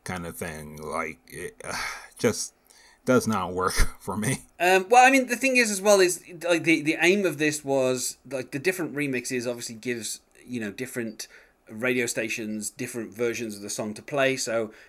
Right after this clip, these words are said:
Speaker 2: you know, you get more airplay, which helps you get into the Billboard Hot one hundred.
Speaker 1: Right.
Speaker 2: And, you know, this as a single, you know, this only, this got to number sixty-three, but it was on the charts for thirteen weeks. Um, you know, it got into the, the Hot one hundred single sales.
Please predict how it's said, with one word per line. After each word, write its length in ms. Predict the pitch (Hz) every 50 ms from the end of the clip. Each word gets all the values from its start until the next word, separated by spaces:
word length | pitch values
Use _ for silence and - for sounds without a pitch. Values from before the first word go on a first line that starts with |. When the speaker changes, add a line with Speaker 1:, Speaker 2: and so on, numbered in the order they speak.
| _ -
Speaker 2:
you 100 | 127 120
know, 100 | 110 104
you 200 | 104 101 113 110
get 240 | 107 127 120 120
more 200 | 123 117 107 104
airplay, 440 | 113 127 135 - - 139 131 123 123
which 160 | 120 104 -
helps 260 | - 127 113 - - -
you 80 | 113
get 220 | 101 107 104 - -
into 320 | - - 113 110 104 - -
the 220 | 98 101 104 98
Billboard 460 | 95 - 107 104 98 98 101 95 87
Hot 180 | - 110 - -
one 120 | 90 90
hundred. 440 | 113 127 135 131 127 131 127 123 90
Speaker 1:
Right. 260 | 87 80 76 76 73 - - _ _
Speaker 2:
And, 380 | 104 113 113 113 110 110 113 107
you 100 | 165 190
know, 160 | 160 127 120
this 280 | 120 165 175 170 - - -
as 160 | - 156 151 143
a 60 | 143
single, 540 | - 202 196 202 208 208 208 202 190 - 175
you 100 | 185 160
know, 80 | 135
this 180 | 123 135 147 151
only, 300 | 165 165 165 160 147 -
this 140 | - 160 160
got 160 | - 196 190 -
to 80 | 185
number 200 | 175 180 165 156
sixty-three, 520 | 151 - 151 - 143 135 - - 170 190 214
but 140 | 175 165
it 80 | 160 -
was 100 | 143 131
on 120 | 147 143
the 60 | 139 127
charts 280 | - 151 139 135 135
for 60 | 135
thirteen 520 | 127 - - 131 127 127 - 135 127 120 117
weeks. 380 | 127 151 175 175 - - - - - - - - - _ _
Um, 500 | - 117 120 117 117 113 117 117 113 113 -
you 100 | 131 139
know, 220 | 123 113 110 113 -
it 160 | - 127 123
got 180 | - 139 143
into 300 | 147 139 135 135 - 135
the, 460 | 117 127 131 127 123 123 120 120 117 117
the 280 | - 120 117 117 113 110
Hot 360 | - - - 131 - - - - -
one 220 | 123 120 120 123
hundred 280 | 131 127 120 117 107 -
single 380 | - - 123 143 143 147 135
sales. 640 | 135 - - 147 143 156 180 190 202 208 208 190 -